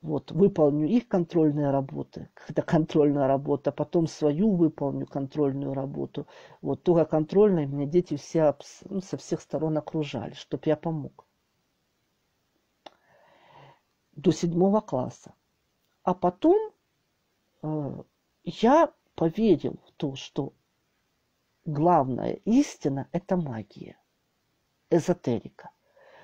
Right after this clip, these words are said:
Ну, и я вот со всей силой начал изучать магию и эзотерику, будучи ребенком. И я отбросил, э,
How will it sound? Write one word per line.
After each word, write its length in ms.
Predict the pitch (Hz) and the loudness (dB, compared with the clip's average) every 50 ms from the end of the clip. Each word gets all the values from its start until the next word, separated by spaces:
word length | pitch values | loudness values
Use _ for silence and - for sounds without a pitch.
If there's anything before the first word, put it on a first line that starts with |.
| - _ _ | -20 _ _
Ну, 160 | 190 254 247 | 2 2 2
и 160 | - - 147 | 2 0 -2
я 320 | 151 143 196 220 254 240 - | -2 2 4 4 4 4 4
вот 240 | - 147 143 - _ | 2 -2 -4 -4 _
со 220 | - - - 160 | -18 -2 -2 -2
всей 400 | 147 - - - - - 190 147 | -2 -2 -8 -10 -2 0 0 0
силой 720 | 131 - - - - - - - 233 233 185 160 147 135 - _ _ _ _ _ _ _ _ _ _ - | 0 -2 -10 -10 -10 -10 -4 0 2 4 4 4 2 0 -2 _ _ _ _ _ _ _ _ _ _ -4
начал 460 | 147 160 175 175 - - 156 143 147 | 0 2 2 2 2 0 0 2 2
изучать 460 | 139 - 151 - - - 175 - - | 0 0 -4 -6 -2 -4 -4 -4 -4
магию 480 | - 147 139 131 127 - - 143 139 - | -4 -2 -2 -2 -4 -4 -4 -4 -4 -4
и 160 | - 143 143 | -2 -2 -2
эзотерику, 720 | 143 139 - 151 - - 127 113 113 - - - - - _ | -2 -2 -4 -8 -6 -4 -6 -6 -6 -6 -12 -14 -18 -16 _
будучи 380 | - 151 147 - 127 - - 151 | -8 -8 -8 -8 -12 -8 -8 -8
ребенком. 540 | - 135 135 - - 123 - 170 _ - _ _ _ _ _ _ _ _ _ _ _ _ _ _ _ _ _ _ _ _ _ _ _ _ _ _ _ _ _ _ _ | -8 -8 -12 -12 -16 -16 -16 -18 _ -20 _ _ _ _ _ _ _ _ _ _ _ _ _ _ _ _ _ _ _ _ _ _ _ _ _ _ _ _ _ _ _
И 320 | - 196 202 185 139 - _ _ _ _ _ _ _ _ _ _ _ _ _ _ _ _ _ _ _ _ _ _ _ _ _ _ _ _ _ _ _ _ _ _ _ _ _ | 2 4 4 4 2 0 _ _ _ _ _ _ _ _ _ _ _ _ _ _ _ _ _ _ _ _ _ _ _ _ _ _ _ _ _ _ _ _ _ _ _ _ _
я 300 | _ 143 143 160 147 156 | _ -4 0 2 2 2
отбросил, 760 | 170 - - 165 185 214 233 226 - - 226 208 202 214 _ _ _ _ _ _ _ _ _ | 2 0 -2 0 2 2 2 2 0 -2 -2 -2 -2 -4 _ _ _ _ _ _ _ _ _
э, 60 | - | -4